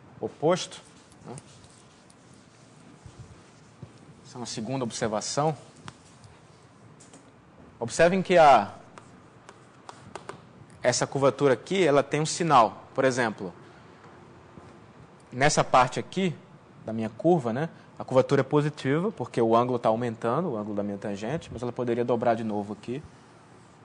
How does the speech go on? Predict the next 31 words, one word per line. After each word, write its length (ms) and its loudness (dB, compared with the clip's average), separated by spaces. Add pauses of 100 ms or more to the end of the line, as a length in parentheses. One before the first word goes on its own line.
(260)
né, 80 -16 (500)
e 60 -6
aqui 200 -4
a 40 -4
curvatura 400 -4
seria 460 -2 (320)
negativa, 600 -6 (120)
porque 160 -18
o 100 -8
ângulo 160 -6
passaria 380 -10
a 20 -8
diminuir. 400 -8 (1200)
Região 220 -10
de 80 -12
curvatura 360 -8
negativa 520 -4
aqui, 260 -4
curvatura 420 -6
positiva 580 -10
aqui. 260 -14 (420)
Então, 100 -4
a 40 -4
curvatura 340 2
de 80 2
uma 100 0
curva 220 0
plana 240 2
tem 160 -2
um 60 -6
sinal. 400 -4